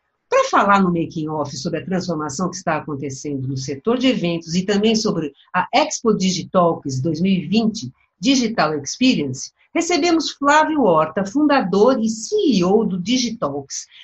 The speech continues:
principal empresa brasileira que leva o conhecimento e oportunidades de negócios por meios de eventos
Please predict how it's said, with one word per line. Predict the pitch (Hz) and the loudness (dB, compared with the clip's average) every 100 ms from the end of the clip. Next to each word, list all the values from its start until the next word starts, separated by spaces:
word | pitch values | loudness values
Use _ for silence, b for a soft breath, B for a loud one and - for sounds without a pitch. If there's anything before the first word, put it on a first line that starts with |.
| B - | B 0
principal | 381 415 311 262 294 330 330 | 2 4 2 0 4 4 6
empresa | 269 226 240 247 220 190 | 4 4 4 4 4 2
brasileira | 185 170 160 170 185 | 2 0 0 0 0
que | 196 277 | -2 0
leva | 254 214 247 285 196 170 | 2 4 4 4 4 0
o | 156 - | 0 -2
conhecimento | 180 175 - 160 156 180 196 185 | 0 0 0 -6 -4 -2 -2 -2
e | |
oportunidades | 170 170 170 165 160 165 160 160 | -4 -2 -4 -4 -2 -2 -4 -2
de | 220 | 2
negócios | 247 175 190 202 220 | 2 2 0 0 -6
por | - 320 277 | -4 0 4
meios | 220 226 262 247 247 208 175 | 6 6 4 0 0 -2 -2
de | 196 185 | 0 0
eventos | 160 131 160 202 247 262 269 269 - | 0 -2 0 2 2 0 -4 -4 -6